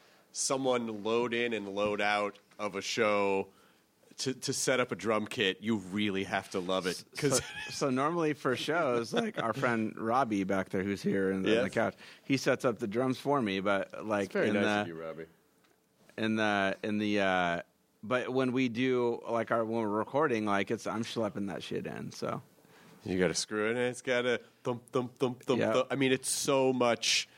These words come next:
Speaker 1: it's, there's so much setup just to be able to do the thing that you, that you do.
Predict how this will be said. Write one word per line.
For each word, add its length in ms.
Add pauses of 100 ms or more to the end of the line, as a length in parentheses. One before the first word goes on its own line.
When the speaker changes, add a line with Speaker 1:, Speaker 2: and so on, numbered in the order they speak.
(600)
Speaker 1:
it's, 420 (260)
there's 200
so 200
much 200
setup 380
just 160
to 60
be 120
able 200
to 100
do 220
the 100
thing 300
that 180
you, 480 (280)
that 140
you 140
do. 380